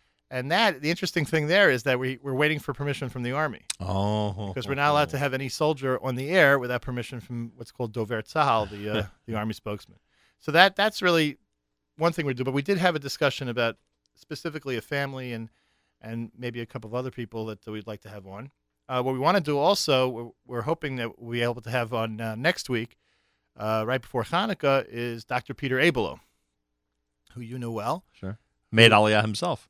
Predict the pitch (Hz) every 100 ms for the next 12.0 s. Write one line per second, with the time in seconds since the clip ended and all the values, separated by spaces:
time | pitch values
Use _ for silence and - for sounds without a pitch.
0 | _ 127 104 120 - - - 85 90 113
1 | 135 - _ 120 117 113 110 104 120 110
2 | 127 135 - 127 139 151 - 196 180 160
3 | - 170 147 139 156 135 127 131 - 120
4 | 82 80 120 - 135 135 113 123 113 123
5 | 113 113 - 147 156 _ _ _ _ -
6 | 139 135 135 123 135 135 131 131 135 135
7 | 147 143 143 139 135 127 - - 120 135
8 | - 123 - 143 131 156 156 131 135 117
9 | 123 120 - _ _ _ _ - - 120
10 | - 135 - - 127 123 117 113 117 135
11 | 123 113 131 131 123 113 - 113 135 147